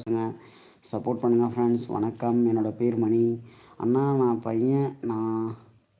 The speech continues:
உங்க ஃபேன் அண்ணா. ஆ, ரொம்ப, ரொம்ப நன்றிப்பா. ஃபேன்னா சொல்ற அளவுக்குலாம் இங்க ஒண்ணுமே இல்ல. நான்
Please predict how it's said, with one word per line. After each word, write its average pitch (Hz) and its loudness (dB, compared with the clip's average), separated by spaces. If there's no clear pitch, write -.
உங்க 113 -4
ஃபேன் 117 0
அண்ணா. 117 2
ஆ, 110 -2
ரொம்ப, 123 0
ரொம்ப 131 2
நன்றிப்பா. 123 2
ஃபேன்னா 107 0
சொல்ற 123 -2
அளவுக்குலாம் 117 2
இங்க 131 4
ஒண்ணுமே 120 2
இல்ல. 120 0
நான் 104 -2